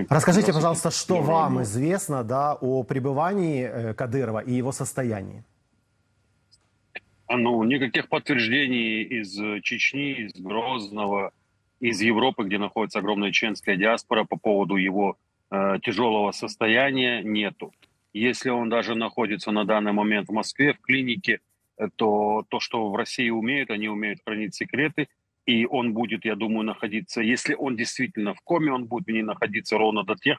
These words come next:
Speaker 2: пор, пока в Кремле не будет принято решение, кто встанет на его место.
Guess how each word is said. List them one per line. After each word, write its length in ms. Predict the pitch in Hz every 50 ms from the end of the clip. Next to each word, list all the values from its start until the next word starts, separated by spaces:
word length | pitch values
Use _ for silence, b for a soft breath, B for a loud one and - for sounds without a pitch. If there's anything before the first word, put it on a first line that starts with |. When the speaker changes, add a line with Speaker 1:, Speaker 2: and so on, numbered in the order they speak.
| - _ -
Speaker 2:
пор, 160 | 160 170 165 - - - _ _ _ _
пока 300 | - 110 - - 127 120
в 80 | - - -
Кремле 280 | 131 123 131 139 139
не 120 | 117 110 107
будет 280 | 101 117 120 113 92
принято 300 | - 117 113 107 92 -
решение, 420 | 104 107 95 - 143 127 110 107 90
кто 180 | - - 113
встанет 380 | 95 - - 117 107 101 87 95
на 80 | 101
его 180 | 98 95 95 95
место. 400 | 92 87 82 78 78 - - 101